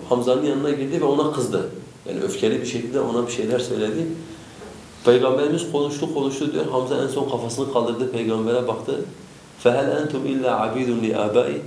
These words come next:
"Siz benim babamın kölelerinden başka bir şey misiniz?" dedi. Peygamberimize diyor. Sallallahu aleyhi ve sellem. Peygamberimiz hiçbir şey demeden dışarıya çıktı, e, diyor.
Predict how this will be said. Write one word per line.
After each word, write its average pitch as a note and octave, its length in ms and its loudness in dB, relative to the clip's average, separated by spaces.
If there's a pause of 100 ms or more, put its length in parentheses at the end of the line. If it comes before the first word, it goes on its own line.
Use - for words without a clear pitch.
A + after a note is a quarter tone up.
(120)
"Siz B2 220 -6
benim B2 200 2
babamın A2+ 300 0
kölelerinden A2 640 0
başka A2+ 260 -2
bir D#3 60 -4
şey G#2 160 -2
misiniz?" F#2 380 -2
dedi. F2+ 180 -2 (500)
Peygamberimize F#2 640 0 (160)
diyor. A2 160 -2 (640)
Sallallahu G2 640 0
aleyhi F#2+ 320 -2
ve F#2+ 60 -2
sellem. D3+ 260 -4 (160)
Peygamberimiz A#2 640 2
hiçbir - 240 -8
şey A#2 160 0
demeden B2+ 380 0
dışarıya G#2 400 0
çıktı, F2+ 240 -6 (840)
e, F2+ 240 -4
diyor. F2+ 120 -4